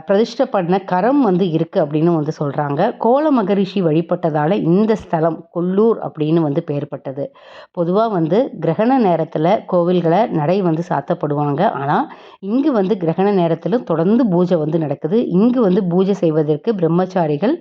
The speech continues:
அனுபவிக்க, அனுமதிக்க வந்து படுறதில்ல. அம்மனோட ஐம்பத்தொரு சக்தி பீடங்கள்ல இது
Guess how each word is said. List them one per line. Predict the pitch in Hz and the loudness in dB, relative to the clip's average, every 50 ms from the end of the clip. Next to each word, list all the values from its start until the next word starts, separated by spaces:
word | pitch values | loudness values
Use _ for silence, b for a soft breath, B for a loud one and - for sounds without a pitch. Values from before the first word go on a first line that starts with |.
| B B B B B B B | B B B B B B B
அனுபவிக்க, | - 175 185 180 202 202 190 170 170 175 - 185 - | -6 -4 -2 0 2 0 0 0 -2 -2 -2 0 0
அனுமதிக்க | - 170 180 208 220 196 196 - 175 | 2 2 2 2 2 0 0 -2 -2
வந்து | 151 151 175 180 - | 0 0 -2 -2 -4
படுறதில்ல. | 156 147 156 156 147 156 147 151 185 269 320 B B B B B B 175 | -4 -2 -2 -2 -2 -2 -2 0 0 -2 -2 B B B B B B -6
அம்மனோட | 180 202 240 269 277 262 240 226 220 | -2 0 0 2 2 2 2 2 2
ஐம்பத்தொரு | 240 254 - - 170 175 185 190 202 - - 190 175 175 | 0 0 0 0 0 0 0 -2 -2 0 0 0 0 0
சக்தி | - 165 - - 202 185 | -2 -4 -6 -6 -8 -4
பீடங்கள்ல | 170 170 160 170 160 156 156 156 156 170 226 - - | -2 0 0 0 0 0 0 0 2 0 0 0 0
இது | - 175 156 180 233 302 330 | 0 0 2 2 2 0 -2